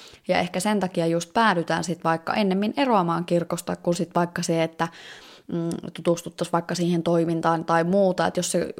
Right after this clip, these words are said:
koetaan sellaisena, että vain vanhat ihmiset käy Jumalan palveluksessa, niin se ei houkuta ehkä milleniaalia samalla tavalla. Milleniaalit ei siis tee asioita samalla tavalla kuin aiemmat sukupolvet on ehkä tottuneet tekemään.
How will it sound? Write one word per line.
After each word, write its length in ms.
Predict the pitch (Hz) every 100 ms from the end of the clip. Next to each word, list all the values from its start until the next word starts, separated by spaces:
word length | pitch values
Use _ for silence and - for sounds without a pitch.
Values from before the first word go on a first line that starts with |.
| -
koetaan 460 | 202 185 170 165
sellaisena, 560 | 175 165 165 170 165 165
että 240 | 165 165
vain 260 | 180 185 170
vanhat 320 | 165 170 185
ihmiset 400 | - 156 160 165
käy 180 | - 160
Jumalan 420 | 160 160 - -
palveluksessa, 760 | 175 - - 95 185 180 - -
niin 100 | -
se 120 | 165 175
ei 80 |
houkuta 480 | 170 175 165 - - -
ehkä 200 | 165 -
milleniaalia 760 | 175 170 165 170 175 180 170
samalla 320 | 170 220 254 294
tavalla. 380 | 294 - - - _ _ _ - - - - - - _ _
Milleniaalit 580 | 226 247 240 202 175 170
ei 180 | 170 190
siis 240 | 185 180
tee 160 | 180 175
asioita 420 | - 190 185 165 170
samalla 320 | 196 190 165
tavalla 320 | 160 156 160
kuin 180 | 160 165
aiemmat 380 | 170 165 156 156
sukupolvet 540 | 175 185 190 226 233
on 120 | 240
ehkä 180 | 226 226
tottuneet 500 | 220 214 - 214 208
tekemään. 600 | 214 214 208 196 196 196